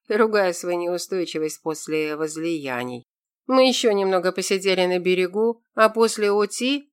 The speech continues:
вся в раздумьях скрылась в темных водах. «Как я до портала пойду?»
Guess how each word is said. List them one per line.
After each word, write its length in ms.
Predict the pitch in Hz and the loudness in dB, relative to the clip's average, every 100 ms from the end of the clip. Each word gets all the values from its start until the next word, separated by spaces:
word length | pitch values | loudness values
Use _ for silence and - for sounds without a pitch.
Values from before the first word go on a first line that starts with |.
| - | -10
вся 280 | - 233 | 2 4
в 40 | 185 | 6
раздумьях 760 | 196 202 208 247 202 156 - _ | 4 2 0 -2 0 -2 -6 _
скрылась 540 | - - 226 202 143 | -10 0 2 2 0
в 60 | - | -4
темных 360 | 156 147 139 135 | -4 -4 -6 -8
водах. 480 | 135 131 131 - _ _ _ _ _ _ | -6 -6 -6 -12 _ _ _ _ _ _
«Как 300 | - 269 262 | -4 -2 0
я 80 | 269 | 0
до 100 | 233 | 0
портала 540 | 240 226 - 254 269 | 0 -2 0 2 2
пойду?» 540 | 262 247 240 214 226 | 0 0 0 0 -4